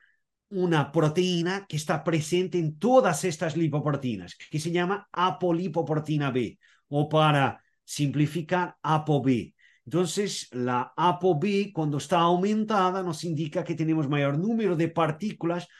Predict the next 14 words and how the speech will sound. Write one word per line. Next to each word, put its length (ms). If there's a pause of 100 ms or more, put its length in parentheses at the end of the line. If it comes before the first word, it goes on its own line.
(180)
que 160
pueden 400
ser 180
aterogénicas. 1080 (440)
Entonces, 640
al 140
día 180
de 140
hoy, 260
se 200
está 280
valorando 580
muchísimo 600
más 500